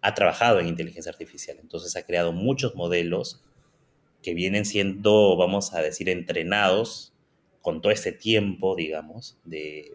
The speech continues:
de maduración, y lo que hace es, los encapsula, digamos, o los coloca a disposición dentro de esta plataforma, ¿sí? Entonces, eh, estos modelos funda-, fundacionales, por ejemplo, están orientados mucho al tema generativo, ¿no? Haz, por ejemplo, resumir.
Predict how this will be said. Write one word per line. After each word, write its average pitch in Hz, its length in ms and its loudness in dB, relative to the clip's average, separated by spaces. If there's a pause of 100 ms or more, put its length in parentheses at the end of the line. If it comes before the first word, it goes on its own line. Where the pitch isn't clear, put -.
de 82 100 -12
maduración, 80 720 -8 (480)
y 98 80 -4
lo 90 160 0
que 92 140 0
hace 92 440 2
es, 98 240 -6 (100)
los 90 200 -4
encapsula, 95 600 2
digamos, 95 360 0
o - 40 -2
los 85 160 -4
coloca 101 500 2
a 104 40 4
disposición 95 600 -6
dentro 85 240 -4
de 90 80 0
esta - 200 -8
plataforma, 90 600 0 (720)
¿sí? 131 360 -8 (280)
Entonces, 85 1300 -2
eh, 80 460 -6 (240)
estos 113 180 -2
modelos 110 260 0
funda-, 120 320 0
fundacionales, 127 680 0
por - 100 -4
ejemplo, 95 260 -4
están 95 180 -8
orientados 92 340 -2
mucho 92 180 -8
al 87 60 -10
tema 90 160 -4
generativo, 80 680 -8 (180)
¿no? 104 220 -6 (560)
Haz, 147 440 -2
por 104 120 -2
ejemplo, 104 380 2
resumir. 101 640 -2